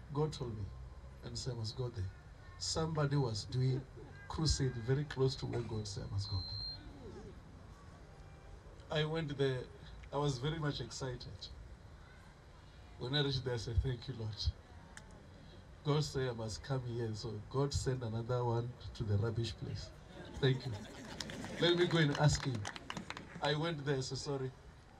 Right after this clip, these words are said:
I'm sure you're coming here for a church." He disappointed me. He said, "No, God said I must come here.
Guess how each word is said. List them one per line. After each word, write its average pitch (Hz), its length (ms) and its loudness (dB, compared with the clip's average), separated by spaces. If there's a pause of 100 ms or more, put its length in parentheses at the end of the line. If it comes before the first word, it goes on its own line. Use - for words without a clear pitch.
(360)
I'm 135 120 2
sure - 160 0
you're 131 100 4
coming 131 300 4
here 123 100 2
for - 160 -6
a 104 80 -4
church." - 380 -2 (1400)
He 110 60 -8
disappointed 123 600 -2
me. 120 80 -8
He 120 60 -4
said, 117 200 -6
"No, 120 220 -4
God 135 160 0
said 127 240 -4
I 113 80 -8
must 104 200 -8
come 131 220 -2
here. 131 140 -2